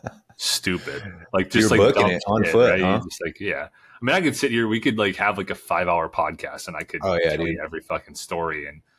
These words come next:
Speaker 1: and it
Speaker 2: I
Speaker 1: was
Speaker 2: just wanted to go
Speaker 1: you
Speaker 2: one
Speaker 1: know,
Speaker 2: and one. We had to at least tell
Speaker 1: Yeah.
Speaker 2: one.
Speaker 1: Well, I'm
Speaker 2: Yeah.
Speaker 1: not gonna tell anything else. But, but, yeah,
Speaker 2: Yeah.
Speaker 1: basically, oh, what I was saying before we even went to the stories was, like, I used to track, like, my Whoop, right? Like, you get the sleep score, you get the recovery score. And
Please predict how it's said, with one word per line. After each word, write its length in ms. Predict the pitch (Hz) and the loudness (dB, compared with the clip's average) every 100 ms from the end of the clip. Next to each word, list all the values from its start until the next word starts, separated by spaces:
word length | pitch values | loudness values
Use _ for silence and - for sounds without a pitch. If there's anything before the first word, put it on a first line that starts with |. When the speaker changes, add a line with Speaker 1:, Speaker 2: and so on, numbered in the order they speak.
| _ _ _ - | _ _ _ -6
Speaker 1:
and 100 | 95 | 0
it 80 | 101 | 4
Speaker 2:
I 60 | |
Speaker 1:
was 80 | 95 | 4
Speaker 2:
just 100 | 147 | 4
wanted 200 | 151 131 | 4 4
to 60 | 117 | 4
go 60 | 113 | 6
Speaker 1:
you 120 | 104 | 6
Speaker 2:
one 100 | 110 | 6
Speaker 1:
know, 60 | 104 | 4
Speaker 2:
and 80 | 101 | 4
one. 220 | 87 92 | 2 2
We 80 | 113 | 2
had 140 | 104 | 4
to 40 | |
at 80 | 101 | 4
least 280 | 104 101 - | 4 2 4
tell 100 | 98 | 2
Speaker 1:
Yeah. 140 | 90 | 4
Speaker 2:
one. 240 | 90 73 90 - _ - | 0 -4 -8 -16 _ 0
Speaker 1:
Well, 100 | 110 | 2
I'm 60 | |
Speaker 2:
Yeah. 80 | 127 | 2
Speaker 1:
not 100 | 123 | 0
gonna 140 | 113 104 | 0 -2
tell 200 | - 98 | 0 0
anything 320 | 90 - 82 | 0 -2 -6
else. 200 | 71 - | -6 -10
But, 200 | - 110 | 0 0
but, 200 | 117 120 | 2 -2
yeah, 220 | 127 120 104 | 2 4 4
Speaker 2:
Yeah. 80 | 113 | 4
Speaker 1:
basically, 460 | 160 160 131 107 | 4 4 2 0
oh, 80 | 120 | 2
what 140 | 127 131 | 2 2
I 20 | |
was 120 | 151 | 0
saying 200 | - 160 | -2 -4
before 340 | 113 - 107 110 | -4 -4 2 2
we 140 | 101 | 2
even 140 | 90 92 | 0 -2
went 120 | 90 | -6
to 80 | 92 | -10
the 60 | |
stories 340 | - 101 98 87 | -10 -6 -6 -8
was, 180 | 90 - _ _ _ - | -14 -16 _ _ _ -6
like, 80 | 107 | -2
I 100 | 104 | 0
used 200 | 156 - | 0 -2
to 80 | 98 | -6
track, 580 | - 110 104 - - _ _ - | 0 2 2 -6 -16 _ _ -4
like, 160 | 95 | -2
my 120 | 107 | 2
Whoop, 280 | 101 131 - | 4 4 2
right? 180 | 101 101 | 0 0
Like, 80 | 101 | 0
you 80 | 101 | -2
get 200 | 101 - | -4 -4
the 80 | 87 | -6
sleep 320 | - 120 104 | -2 -2 -2
score, 260 | - 110 | 0 2
you 80 | 104 | 2
get 120 | 101 | 0
the 80 | 101 | -2
recovery 400 | 87 - 107 98 | -8 -2 -2 -2
score. 440 | - 107 95 92 - _ _ _ - | -4 -2 0 0 -2 _ _ _ -6
And 460 | 98 90 87 82 | -4 -4 -6 -12